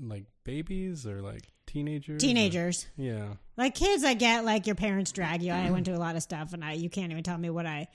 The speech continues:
Speaker 2: I mean, I went to rallies and marches, and I'm like, I don't know. Uh, you
Speaker 1: Yeah,
Speaker 2: know, your
Speaker 1: there's
Speaker 2: mom
Speaker 1: kids at everything.
Speaker 2: Yeah, but this was, like, teenagers on their own with their rainbow flags wrapped around them and wearing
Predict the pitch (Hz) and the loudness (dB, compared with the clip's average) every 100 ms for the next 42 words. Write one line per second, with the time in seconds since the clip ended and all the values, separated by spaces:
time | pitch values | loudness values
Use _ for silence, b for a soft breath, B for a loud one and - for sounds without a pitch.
0 | b b b b b b - 214 226 226 | b b b b b b -2 2 4 4
1 | 220 202 185 175 185 185 175 160 160 - | 4 2 2 2 2 2 0 0 -4 -8
2 | - _ _ _ _ _ _ _ _ _ | -14 _ _ _ _ _ _ _ _ _
3 | _ _ 226 202 196 185 202 175 175 180 | _ _ 2 4 4 2 0 0 0 0
4 | 180 175 165 269 170 151 165 151 - - | 0 0 0 -2 -2 -4 -8 -10 -12 -4
5 | 180 139 151 190 190 180 202 151 107 101 | 0 2 2 2 2 -2 -4 -4 -4 -4
6 | 101 101 - - 214 247 175 165 208 226 | -4 -6 -10 -4 4 6 6 2 0 0
7 | - 247 208 190 185 - _ b b - | 2 0 2 0 0 -4 _ b b 4
8 | 269 240 214 196 208 196 190 190 185 185 | 6 6 4 2 2 2 4 4 4 2
9 | 185 175 175 180 185 180 175 180 185 180 | 0 0 0 2 2 0 -2 -2 -2 -2
10 | 180 170 190 175 190 190 185 185 185 190 | -4 -2 -2 0 0 0 0 0 0 -2